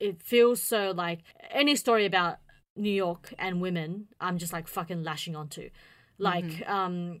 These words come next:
Speaker 1: uh, my, my favorite, other favorite books are very similar. Um, Ninth Street Women by Mary Gabriel, which is about
Speaker 2: Mm-hmm.
Speaker 1: the women during the abstract expressionist period. The other book that, well, I really love is
Speaker 2: Mm-hmm.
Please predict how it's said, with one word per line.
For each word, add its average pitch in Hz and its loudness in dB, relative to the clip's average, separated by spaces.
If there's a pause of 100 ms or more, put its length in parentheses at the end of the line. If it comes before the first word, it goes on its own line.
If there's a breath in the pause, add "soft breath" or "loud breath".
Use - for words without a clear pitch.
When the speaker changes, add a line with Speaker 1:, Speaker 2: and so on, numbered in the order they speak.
Speaker 1:
uh, - -10
my, 196 -2
my 196 0
favorite, 214 2
other 214 2
favorite 175 -2
books 175 -6
are 175 -2
very 190 0
similar. 196 -2 (280 loud breath)
Um, 175 -2
Ninth 190 -2
Street 190 -4
Women 240 0
by 185 0
Mary 175 0
Gabriel, 208 0 (240 soft breath)
which 185 -8
is 180 -4
about 170 0
Speaker 2:
Mm-hmm. 151 -10
Speaker 1:
the 185 -4
women 180 -4
during 180 -4
the 160 -8
abstract 175 -8
expressionist 180 -8 (200)
period. 247 2
The 185 -4
other 185 -2
book 175 -10
that, 170 -6
well, 165 -10
I 165 -2
really 175 -4
love 170 -2
is 170 -6
Speaker 2:
Mm-hmm. 180 -8